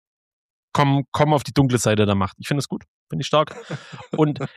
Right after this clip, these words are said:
Speaker 1: es war ja anscheinend, wenn du ihn heute noch quasi als, ich glaub, Mentor hast du grad gesagt,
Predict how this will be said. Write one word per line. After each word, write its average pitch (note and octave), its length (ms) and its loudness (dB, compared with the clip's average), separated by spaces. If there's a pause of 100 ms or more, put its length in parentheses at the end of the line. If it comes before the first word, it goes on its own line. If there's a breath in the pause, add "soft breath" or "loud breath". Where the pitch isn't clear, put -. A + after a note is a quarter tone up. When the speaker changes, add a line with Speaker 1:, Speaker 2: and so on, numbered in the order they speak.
Speaker 1:
es - 180 -2
war C#3+ 160 2
ja E3 180 2
anscheinend, D#3 460 2
wenn D3 120 2
du D3+ 80 -2
ihn C#3+ 180 0
heute D3 200 4
noch D3+ 200 2
quasi C3 300 2
als, B2 280 0
ich - 60 -20
glaub, C#3+ 240 2
Mentor D#3 340 4
hast D3+ 140 -2
du C#3+ 60 -8
grad C#3 260 -2
gesagt, C#3 280 -4